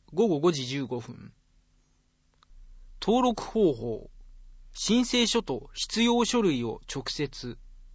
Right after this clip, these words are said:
申請書は市ホームページ、契約検査課にあります。登録有効期間、十一月一日から平成三十一年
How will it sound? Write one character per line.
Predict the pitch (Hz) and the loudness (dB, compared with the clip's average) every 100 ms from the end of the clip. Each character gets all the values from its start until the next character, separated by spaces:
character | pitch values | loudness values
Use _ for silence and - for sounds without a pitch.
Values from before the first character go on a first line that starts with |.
| - - - - - - - | -20 -20 -20 -20 -20 -20 -8
申 | - 220 240 | 0 2 2
請 | 240 214 | 2 2
書 | 226 | 4
は | 139 107 | 4 2
市 | - - 226 | -2 -2 -2
ホ | - 180 214 | -2 2 4
ー | |
ム | 220 202 | 4 4
ペ | 208 139 | 4 2
ー | |
ジ、 | 113 110 - - - - - - | 0 -8 -14 -20 -20 -20 -20 0
契 | 185 240 | 2 6
約 | 240 226 - | 6 4 0
検 | 220 202 | 0 2
査 | 190 | 2
課 | 180 | 2
に | 160 | 0
あ | 139 | -2
り | 127 | -4
ま | 117 | -6
す。 | - - - - - - - - - - - - - - - - | -8 -14 -18 -20 -20 -20 -20 -20 -20 -20 -20 -20 -20 -20 -16 0
登 | 208 254 | 2 4
録 | 247 233 208 | 2 2 2
有 | 208 190 | 2 0
効 | 202 202 | 2 2
期 | 185 - | 2 -4
間、 | 127 107 202 - - - - - - 131 | -4 -4 -12 -18 -20 -20 -20 -20 -18 -6
十 | 135 226 | 0 2
一 | 254 226 226 | 2 2 2
月 | 220 - - 208 | 2 0 -4 -2
一 | |
日 | 190 196 - | 2 0 0
か | 131 | -4
ら | 117 110 - - - | -4 -6 -10 -20 0
平 | 202 247 | 2 2
成 | 254 240 | 2 2
三 | 233 226 | 6 6
十 | 165 131 117 | 4 -2 -6
一 | 113 113 139 | -8 -8 -8
年 | 123 110 | -8 -10